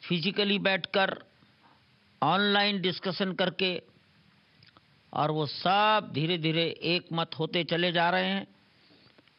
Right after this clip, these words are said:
बेस्ट प्रारूप आ गया है। टाटा और एल एंड टी के लोगों ने मिलकर उस बेस्ट प्रारूप को सार्वजनिक करने के लिए, क्रिया में बदलने के लिए काम शुरू कर दिया है।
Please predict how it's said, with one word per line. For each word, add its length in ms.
बेस्ट 440
प्रारूप 500
आ 120
गया 260
है। 280
टाटा 440
और 80
एल 240
एंड 180
टी 140
के 80
लोगों 240
ने 100
मिलकर 440
उस 180
बेस्ट 440
प्रारूप 440
को 320
सार्वजनिक 640
करने 300
के 140
लिए, 180
क्रिया 360
में 160
बदलने 400
के 80
लिए 100
काम 280
शुरू 220
कर 180
दिया 260
है। 280